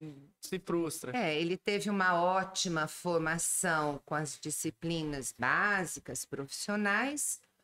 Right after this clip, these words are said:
Speaker 2: mas ele vai ter dificuldade de transitar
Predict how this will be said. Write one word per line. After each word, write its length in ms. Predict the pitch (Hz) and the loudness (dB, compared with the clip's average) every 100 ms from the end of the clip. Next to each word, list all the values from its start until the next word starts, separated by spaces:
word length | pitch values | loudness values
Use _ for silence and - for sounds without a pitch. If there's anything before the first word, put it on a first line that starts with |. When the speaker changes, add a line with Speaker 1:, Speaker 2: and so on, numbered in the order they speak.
| _ _ - | _ _ -4
Speaker 2:
mas 220 | 302 233 | -2 2
ele 200 | 233 226 | 2 2
vai 220 | 202 240 | 0 -2
ter 220 | 247 190 180 | 0 -2 -2
dificuldade 920 | 180 - 196 226 208 220 240 240 262 | -4 -6 -4 -2 0 2 2 0 -4
de 220 | 196 220 233 _ | -4 -6 -8 _
transitar 1300 | - 277 285 277 196 185 - 214 214 185 143 139 | -2 0 0 0 0 -2 0 4 4 4 4 0